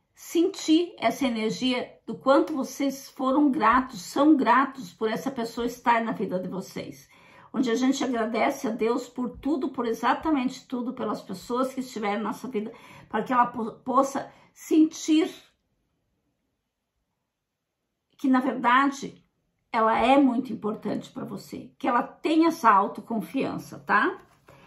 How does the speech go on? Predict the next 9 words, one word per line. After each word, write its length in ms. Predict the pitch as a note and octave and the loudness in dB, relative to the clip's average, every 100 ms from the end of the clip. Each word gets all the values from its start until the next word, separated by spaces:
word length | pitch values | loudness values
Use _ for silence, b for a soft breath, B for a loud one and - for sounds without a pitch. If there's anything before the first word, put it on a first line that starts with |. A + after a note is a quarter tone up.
| b b b b | b b b b
Então, 560 | A3 F3+ A#3+ A#3 B3 - | -6 0 2 2 0 -4
o 60 | |
exercício 840 | A3+ A#3 A#3+ - C4+ - - - - _ - | -4 -4 -6 -4 -6 -6 -8 -12 -14 _ -12
de 140 | - | -8
gratidão, 800 | G#3+ A3 A#3 A#3 - C4+ G#3 G#3 | -4 -2 -2 -4 -8 -4 -2 0
uma 200 | G#3 C3 | -2 -4
oração 520 | A3 A#3+ A#3 - A#3 B3 | -2 -2 -4 -6 -4 -2
de 120 | G#3+ | -2
gratidão 1000 | A3+ A3 C4 - C4 A3 G#3 G#3 C4 | -2 0 -2 -4 -10 -2 0 0 -4